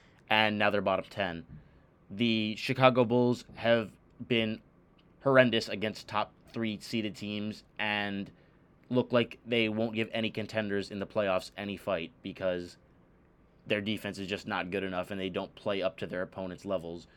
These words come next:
And often it seems that they played down to their other, uh, it play-, they played down to a team that shouldn't necessarily be better than them. The Chicago Bulls are still ha-, have had a good season nonetheless, so I really can't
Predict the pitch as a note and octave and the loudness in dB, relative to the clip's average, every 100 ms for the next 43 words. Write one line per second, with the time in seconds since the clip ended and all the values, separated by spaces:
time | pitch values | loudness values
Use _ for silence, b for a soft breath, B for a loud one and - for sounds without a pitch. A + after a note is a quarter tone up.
0 | b b _ _ G2+ G2 G2+ G#2 G#2+ G#2 | b b _ _ -4 -2 -2 -2 -4 -8
1 | F2+ - G2+ G2 F2 G2 F#2+ G2 F#2+ - | -10 -10 -8 -8 -6 -4 -4 -4 -6 -6
2 | G#2+ G2 F#2 G2+ G2 F#2+ G2 F2+ F2+ F2+ | -4 -4 -2 -2 -2 -4 -6 -6 -6 -6
3 | - F#2 F#2 F#2 - F#2+ F#2 F#2 G#2 - | -8 -8 -6 -10 -8 -4 -2 -2 -6 -8
4 | G2 G2+ - G#2+ F#2 G2 F#2+ F2+ - F2+ | -6 -6 -4 -4 -2 -2 -4 -8 -8 -8
5 | F2+ - _ - F#2+ G2 F#2 F#2 F2+ - | -8 -14 _ -12 -10 -10 -8 -6 -8 -6
6 | G2+ F2 F2 F2 F#2+ F2+ F2 E2 F#2+ G2 | -10 -10 -12 -8 -8 -6 -8 -6 -6 -4
7 | F#2 G2+ G2+ G2+ - b b b b b | -6 -6 -4 -6 -10 b b b b b
8 | b b b _ _ C3 B2 C3+ C#3+ C3 | b b b _ _ -2 0 4 6 6
9 | C3+ B2+ C3 A#2+ A#2 - C3 A#2 C3 A#2 | 4 4 2 2 -2 -2 -2 -2 -4 -4
10 | A#2 A#2+ A#2 A2 G2 A2 - A2+ G2+ G2+ | 0 2 4 2 2 -2 -2 -4 -4 -4
11 | G#2 G2+ F#2 F#2+ G2+ F#2+ - - A2+ G#2 | -4 -4 -2 0 0 -2 -10 -4 0 2
12 | G2+ A2 A2 G#2 - G2+ | 0 0 -2 -4 -6 -8